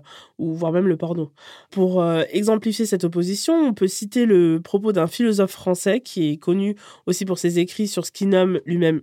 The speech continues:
l'érotique, qui est donc Georges Bataille. Donc, qu'est-ce que nous dit Georges Bataille ? Il nous dit, je cite donc, « Bien sûr, scène et obscène n'ont pas la même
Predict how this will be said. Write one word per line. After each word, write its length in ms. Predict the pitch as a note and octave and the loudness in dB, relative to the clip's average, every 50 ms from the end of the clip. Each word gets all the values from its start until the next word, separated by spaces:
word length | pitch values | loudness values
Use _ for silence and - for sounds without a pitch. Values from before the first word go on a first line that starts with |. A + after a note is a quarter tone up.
| - - | -4 -4
l'érotique, 720 | E3 D#3+ D3+ D#3 E3 E3+ E3 E3 - - F4 F4+ - - _ - - - - - _ | -2 0 0 0 0 0 -2 -2 -2 -4 -4 -4 -6 -16 _ -20 -20 -20 -20 -20 _
qui 240 | - - G3+ G3+ F#3+ | -10 -4 0 2 4
est 160 | G3+ B3+ C#4 | 4 4 2
donc 300 | A3 G#3 A3+ B3 A3 A3 | 2 0 -2 -2 -2 0
Georges 240 | G3 G#3+ A3 G#3 G3+ | 2 2 2 2 2
Bataille. 400 | G3+ G3+ F#3+ - E3 D3 C#3 C#3 | 2 2 2 2 0 -2 -2 -4
Donc, 260 | C#3 D#3+ F3 F3 - | -4 -4 -4 -4 0
qu'est-ce 220 | - D4+ D#4+ D#4+ | 0 0 2 2
que 40 | - | 2
nous 100 | C4+ B3+ | 2 2
dit 120 | A3 A#3 A#3+ | 2 2 2
Georges 240 | A3 A3+ G3+ F#3+ | 4 2 2 2
Bataille ? 380 | F3+ F3 E3+ E3+ G3+ G#3+ C4+ C#4+ | 0 0 2 2 4 4 4 4
Il 80 | A#3+ A3+ | 4 2
nous 100 | G3+ F#3 | 2 0
dit, 220 | F3 F3+ F#3 G#3 D#4 F4+ _ _ | 0 -2 -4 -4 -6 -6 _ _
je 100 | - E3+ | -6 -6
cite 320 | E3+ - - - - - - | -6 -6 -8 -12 -14 -10 -6
donc, « 200 | G#3 G#3+ C#4+ - - - - - - - _ - | -4 -4 -4 -6 -10 -18 -20 -20 -20 -16 _ 0
Bien 160 | F#3+ G#3 G#3 | 2 2 2
sûr, 340 | G3+ - - A#3+ C4 D#4+ D#4 | 2 0 0 2 2 2 2
scène 320 | - - - C#4 C4+ C4+ C4 | 0 0 4 4 6 6 6
et 60 | A#3 | 4
obscène 440 | G#3+ G3+ G3+ - - B3 B3+ C#4 C4+ | 4 2 0 2 2 4 6 6 6
n'ont 160 | A#3+ A3 G#3+ | 4 4 4
pas 140 | G#3 A#3+ A#3 | 4 4 4
la 120 | A#3 A3+ | 6 6
même 180 | A#3 A3 A3 | 6 4 4